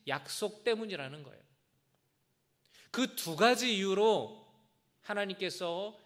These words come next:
이스라엘 백성들에게 가나안 땅을 주는 것이지 너희들의 공의로움 때문에, 너희들의 정직함 때문에, 너희들이 잘해서 이뻐서 주는 게 아니라는 거예요. 그 땅을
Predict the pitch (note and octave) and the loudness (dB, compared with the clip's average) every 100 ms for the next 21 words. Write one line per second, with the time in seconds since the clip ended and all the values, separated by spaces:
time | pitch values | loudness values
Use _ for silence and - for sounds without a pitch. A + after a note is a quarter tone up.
0 | _ C#3 C#3 F3+ E3+ D#3 D#3 C3+ C3 B2+ | _ -10 -6 -2 -2 -4 -8 -8 -8 -10
1 | B2+ A#2+ B2+ C3 B2+ B2+ B2 B2 A#2 A#2 | -10 -8 -6 -8 -8 -10 -10 -10 -10 -8
2 | G#2+ A2+ G2+ D3+ F#3+ G#2 - - _ _ | -8 -10 -6 -4 -2 -4 -10 -20 _ _
3 | _ C3+ D#3 G#3+ A3 B3 A#3 A3+ A3+ - | _ 0 4 4 2 2 2 2 -4 -18
4 | - - - D3 F3+ G#3+ G#3+ G#3+ G#3+ C#3 | -20 -10 -4 -2 2 4 4 2 -6 -8
5 | B2+ G#2+ - _ _ _ _ _ _ _ | -10 -14 -18 _ _ _ _ _ _ _
6 | C3+ D3+ F#3 F#3+ G#3 G#3+ G3+ - D#3 F#3 | 2 4 6 6 4 4 2 0 0 0
7 | G3 G3+ G3 F#3 D3 B2 B2+ G#2+ B2+ E3+ | 0 0 0 0 -6 -6 -10 -6 0 0
8 | G3 G#3 A3 G#3 - - - - - E3+ | 2 0 0 -4 -10 -20 -10 -6 0 4
9 | G3 G#3 G3+ G#3+ G#3+ F3 D3+ G3+ - G#3+ | 6 6 4 0 0 0 -2 -4 0 0
10 | F#3+ F#3+ D#3 D3 C#3+ F#3+ E3+ - - _ | 0 -6 -8 -8 -6 -4 -4 -8 -20 _
11 | - B2 C#3 D#3+ E3 D3+ D#3 D3+ C#3+ B2 | -8 -8 -6 -6 -6 -6 -6 -6 -8 -10
12 | A#2+ G2+ - - _ _ _ _ _ _ | -12 -14 -16 -20 _ _ _ _ _ _
13 | _ _ _ _ _ - - G#3+ G#3+ A3 | _ _ _ _ _ -20 2 4 6 4
14 | A3+ A3+ D3+ - | 6 2 0 -6